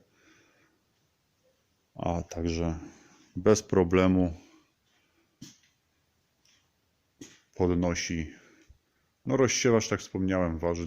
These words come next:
pół, około pół tony, tam plus minus parę kilo, plus nawozy dwa czterysta, no to mamy prawie trzy tony z tyłu zawieszone. No i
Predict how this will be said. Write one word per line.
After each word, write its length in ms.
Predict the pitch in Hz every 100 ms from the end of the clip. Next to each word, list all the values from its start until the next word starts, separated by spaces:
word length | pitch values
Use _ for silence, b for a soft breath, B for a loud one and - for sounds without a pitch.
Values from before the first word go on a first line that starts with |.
| 82 78 -
pół, 260 | - - 98
około 260 | - 95
pół 200 | - 95
tony, 420 | 87 131 117 92 80
tam 140 | 85
plus 240 | 80 90 85
minus 240 | 90 85
parę 260 | - 92 90
kilo, 440 | - 98 87 82 _ _ _ _ _ _ _ _ _ _ _ _ _ -
plus 480 | 101 101 - - - B B
nawozy 800 | 95 98 95 110 110 98 104 95 80 B B B B _ _ -
dwa 240 | 90 95
czterysta, 640 | - - 90 98 - 95
no 100 | 90
to 120 | 85 87
mamy 220 | 90 87
prawie 300 | - 90 87
trzy 220 | - 101
tony 300 | 95 90 87
z 100 | -
tyłu 200 | 92 90
zawieszone. 680 | 87 85 85 - 92 95 90 - b b b b -
No 220 | 98 101
i 180 | 98